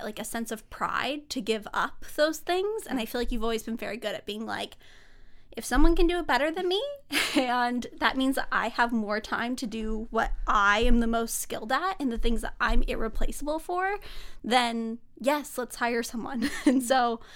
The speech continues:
I feel like as an employee, that's super beneficial because it means that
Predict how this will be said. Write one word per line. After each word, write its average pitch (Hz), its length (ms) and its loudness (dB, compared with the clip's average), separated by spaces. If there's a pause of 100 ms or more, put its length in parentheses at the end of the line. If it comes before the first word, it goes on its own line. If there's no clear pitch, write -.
(220)
I 269 80 0
feel 254 160 0
like 226 240 -6
as 233 220 0
an 247 80 2
employee, 226 580 -4
that's 247 240 -8
super 220 280 -4
beneficial 220 640 -4
because 247 340 -4
it 226 100 -10
means 233 320 -2
that 214 340 -2